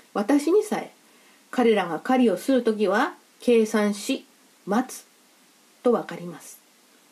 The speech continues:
彼らは静かに獲物の後をつけ、攻撃の瞬間を待ちます。彼らは相手が弱い瞬間を待ちます。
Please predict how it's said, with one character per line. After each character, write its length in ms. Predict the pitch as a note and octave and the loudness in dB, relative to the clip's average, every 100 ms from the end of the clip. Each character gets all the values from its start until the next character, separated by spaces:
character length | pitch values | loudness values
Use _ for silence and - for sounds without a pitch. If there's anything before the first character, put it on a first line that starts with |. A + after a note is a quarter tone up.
| _ _ _ _ _ - | _ _ _ _ _ -2
彼 200 | A#3+ G#3+ | 2 2
ら 120 | F#3 | 2
は 100 | F#3 | -4
静 300 | - D4+ B3 | 0 0 2
か 120 | G3+ | -2
に 180 | F#3 F#3 | 0 0
獲 60 | |
物 220 | G#3 A3 G#3+ | 4 4 4
の 200 | G3+ G3+ | 4 2
後 240 | G#3+ E3+ | -2 -6
を 60 | D#3 | -6
つ 180 | - | -12
け、 200 | - E3+ - _ _ _ _ _ _ - | -12 -12 -12 _ _ _ _ _ _ -2
攻 180 | G#3+ | 2
撃 220 | G#3+ G#3 G3+ | 2 0 -2
の 80 | |
瞬 240 | G3 G3+ G#3 | -2 -2 0
間 240 | G3+ G3 | 0 -2
を 40 | F#3 | -4
待 180 | E3 | -6
ち 80 | - | -8
ま 120 | F#3 | -10
す。 240 | F3+ - - _ _ _ _ _ _ - | -12 -20 -20 _ _ _ _ _ _ -4
彼 200 | A#3 G#3+ | 0 2
ら 140 | E3+ | 2
は 200 | F#3 A3 - _ _ | -2 -6 -10 _ _
相 200 | G#3 G#3+ | 0 2
手 100 | A3 | 2
が 100 | G3 | 0
弱 280 | F3+ F3 G#3+ | 0 0 0
い 80 | F4 | -2
瞬 260 | - G3 F3+ | -2 -4 -4
間 180 | E3 | -6
を 100 | G3+ | -2
待 160 | A3 E3 | -4 -6
ち 100 | D#3+ | -14
ま 120 | D#3+ | -14
す。 220 | - - | -18 -20